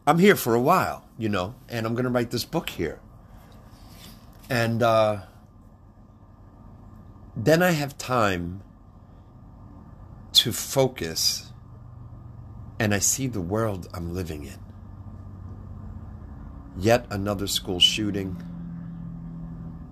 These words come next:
More laws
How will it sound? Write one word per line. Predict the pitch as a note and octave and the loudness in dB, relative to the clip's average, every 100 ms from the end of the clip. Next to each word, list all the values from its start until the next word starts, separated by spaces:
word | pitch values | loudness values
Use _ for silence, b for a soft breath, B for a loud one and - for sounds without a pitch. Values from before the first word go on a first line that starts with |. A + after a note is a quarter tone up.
| - - - - - - - - - - - - - - - - - | -14 -14 -12 -12 -12 -14 -12 -12 -12 -12 -12 -12 -14 -16 -18 -18 -2
More | G2 A2 A2+ | 4 8 8
laws | A2 G2+ G2+ G2+ G2 - - | 8 8 8 6 2 -2 -4